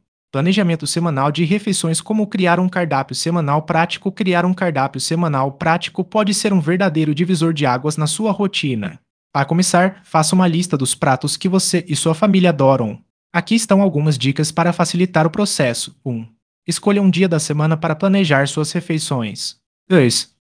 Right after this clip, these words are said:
Liste os ingredientes que você precisa. Isso ajuda a evitar idas desnecessárias ao mercado. Três. Misture os pratos, inclua carnes, vegetais e grãos.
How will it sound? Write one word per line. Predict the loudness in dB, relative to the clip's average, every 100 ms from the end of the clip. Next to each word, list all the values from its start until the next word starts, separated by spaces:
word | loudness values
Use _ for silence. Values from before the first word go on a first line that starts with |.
| _ 0
Liste | 4 4 4
os | 4
ingredientes | 4 4 4 4 4 2
que | 2 2
você | 2 2
precisa. | 2 2 2 0 -2 -6 -12 _ _ _
Isso | -4 -2
ajuda | 0 0 0
a |
evitar | 0 0 0 0
idas | 0 -2
desnecessárias | 0 0 0 -2 -2 -2 0 -2
ao | -2
mercado. | -2 -2 -2 -2 -4 -14 _ _ _
Três. | 4 4 4 0 _ _ _ -4
Misture | -2 -2 -2 -2
os | -2
pratos, | -2 -2 -4 -8 -12 -6
inclua | -4 -2 -4 -2
carnes, | -2 -2 -2 -8 -14 _
vegetais | -4 -2 0 0 -2 -2
e | -4
grãos. | -2 -2 -4 -10 -14